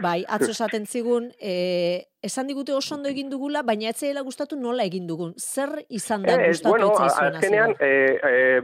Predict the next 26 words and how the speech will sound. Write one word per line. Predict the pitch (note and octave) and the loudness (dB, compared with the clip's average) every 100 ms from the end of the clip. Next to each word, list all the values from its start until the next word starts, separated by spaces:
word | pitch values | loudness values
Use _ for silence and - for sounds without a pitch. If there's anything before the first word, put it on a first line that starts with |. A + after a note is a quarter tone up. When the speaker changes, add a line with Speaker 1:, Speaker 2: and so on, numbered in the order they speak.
| B2+ | 2
Speaker 2:
eh, | B2+ B2 B2 | 4 4 2
zuzendaritza | - D#3+ E3+ F#3+ G3 | 0 2 4 2 4
batzorde | F#3+ F#3 F#3+ F#3 | 2 2 4 4
berri | F3 F3 | 4 4
bate | F3 F3+ F3+ F3 F3 | 4 4 4 6 6
datorrenean, | E3+ E3 F3 F#3+ F#3 F#3 G3+ F3 F3+ | 4 4 4 4 4 4 6 4 4
ez? | D#3+ G3 A3+ _ - - | 4 4 0 _ -20 -6
Ba, | A2 | 0
bueno, | A#2+ E3 F3+ | 2 4 4
ba-, | C3+ - | 2 2
bakoitzak | A#2 A2+ E3+ - G3+ - - _ | -2 2 0 2 -2 -2 -20 _
guk, | C3+ C#3 G#3 G#3+ - | -4 0 0 0 0
eh, | C#3+ C3+ C3+ C3 C3 C3 B2+ B2+ | 2 4 6 6 6 6 6 4
bakoitzak | B2+ A#2+ D#3+ B3 E3+ | 2 0 2 2 2
bere | C3 A#2+ | 4 4
ideiak, | A2+ B2+ D3+ A#2+ G#2+ | 4 2 4 2 4
eh, | G#2+ G#2 | 4 4
ditu, | C#3 F3+ G2 G#2 | 2 -2 0 2
eh? | F#3 D#3+ | 4 4
Eta | B2+ A#2+ A2+ - - - | 2 2 0 -4 -12 0
lehen, | A#2 D#3+ G#3+ C3 - | 4 4 4 0 0
eh, | B2+ A#2+ A#2 A2+ - | 2 4 6 4 4
egin | A#2 - | 4 2
dutena, | F3 - G#3 G#2 | 0 0 2 0
ba, | F2+ F#2+ | -2 0
bueno, | B2 A#2 | 2 4